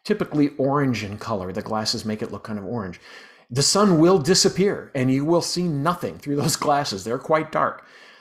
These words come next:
Um, and, uh, it, if you're in the path of totality, it's gonna get dark. You're gonna look around and say, "Oh, it's like, it's like nighttime almost, twilight."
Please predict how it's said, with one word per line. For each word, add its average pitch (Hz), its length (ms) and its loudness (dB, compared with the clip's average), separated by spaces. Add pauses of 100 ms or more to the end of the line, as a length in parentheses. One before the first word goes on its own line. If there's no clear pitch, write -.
(180)
Um, 123 580 0
and, 123 400 -2
uh, 117 180 -2
it, 139 260 -2
if 131 200 -4
you're 143 160 2
in 156 80 2
the 185 80 0
path 156 240 -4
of 156 80 -6
totality, 135 640 -2 (300)
it's - 140 -6
gonna 262 180 2
get 226 140 4
dark. 214 320 2
You're 135 80 4
gonna 196 160 2
look 196 120 0
around 185 200 2
and 135 100 -2
say, 131 160 2
"Oh, - 380 -2
it's 131 180 -6
like, 147 300 0
it's 135 160 -4
like 123 120 -2
nighttime 135 540 -4
almost, 95 500 -6
twilight." 170 460 0